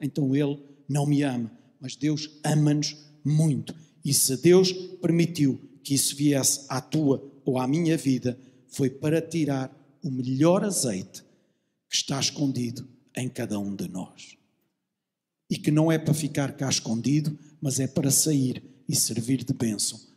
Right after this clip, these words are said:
àqueles que nos rodeiam. Para mudar o nosso valor diante de Deus e diante dos homens. Posso ouvir um amém? Não é fácil nós lidarmos com algumas das pisadelas.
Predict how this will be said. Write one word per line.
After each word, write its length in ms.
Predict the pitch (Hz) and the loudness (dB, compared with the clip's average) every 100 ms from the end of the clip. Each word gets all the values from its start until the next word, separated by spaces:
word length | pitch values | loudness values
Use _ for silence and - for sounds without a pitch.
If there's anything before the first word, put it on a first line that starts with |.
| _ | _
àqueles 800 | 98 - 127 113 92 - - _ _ | -16 -8 -6 -4 -4 -8 -12 _ _
que 80 | - | -8
nos 220 | 110 101 | -4 -2
rodeiam. 520 | - 92 107 92 85 - _ _ _ _ - | -4 -4 -4 -6 -8 -12 _ _ _ _ -2
Para 160 | 156 | 2
mudar 400 | 156 147 147 147 | 4 4 4 2
o 80 | 139 | 2
nosso 340 | 135 135 - - | 2 0 -4 -2
valor 380 | 139 131 135 | 0 2 2
diante 400 | 123 120 131 120 - | 0 -4 -4 -4 -8
de 100 | 104 | -10
Deus 560 | - 143 156 196 - - - - _ _ | -2 2 4 4 0 -10 -18 -20 _ _
e 100 | 143 | -4
diante 400 | 135 120 127 110 | -2 -2 -2 -4
dos 240 | - 101 - | -6 -6 -4
homens. 540 | 104 101 90 - - _ _ _ _ - | -6 -10 -20 -20 -20 _ _ _ _ -10
Posso 220 | 113 147 | -6 -4
ouvir 240 | 123 139 | 0 2
um 140 | 135 131 | 4 2
amém? 480 | 127 143 165 180 - - - _ _ _ _ - | 2 2 2 0 -6 -16 -20 _ _ _ _ 0
Não 180 | 156 | 4
é 80 | 208 | 6
fácil 540 | 180 165 165 - - 135 | 4 2 0 0 -2 0
nós 240 | 139 135 | 0 2
lidarmos 500 | 139 131 139 131 123 | 2 2 2 0 -2
com 140 | - | 0
algumas 420 | 135 123 131 139 113 | 0 2 2 0 0
das 180 | 120 | -4
pisadelas. 840 | - 120 110 113 104 87 87 - | -6 -8 -6 -6 -8 -14 -18 -18